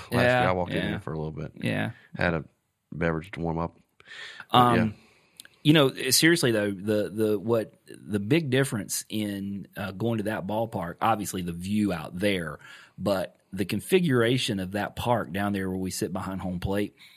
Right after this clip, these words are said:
Speaker 1: you are right there on field level. I mean, at the Hayes, you know, we're, we're up, we're elevated.
Speaker 2: Yeah.
Speaker 1: And there, if you're, you're down there, if you're in row A,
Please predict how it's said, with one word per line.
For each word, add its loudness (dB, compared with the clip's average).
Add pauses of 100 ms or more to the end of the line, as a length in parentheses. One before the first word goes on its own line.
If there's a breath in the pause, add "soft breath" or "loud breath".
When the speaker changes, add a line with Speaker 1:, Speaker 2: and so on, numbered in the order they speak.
(200 soft breath)
Speaker 1:
you 6
are 8
right 0
there 0
on -4
field -2
level. -6
I -8
mean, -2
at -4
the 0
Hayes, 2
you -4
know, -4
we're, -4
we're -8
up, -2
we're -4
elevated. -2 (140 loud breath)
Speaker 2:
Yeah. -10
Speaker 1:
And -4
there, 2 (380)
if -12
you're, 2
you're 2
down 4
there, 0 (280 soft breath)
if -6
you're 4
in 6
row 6
A, 0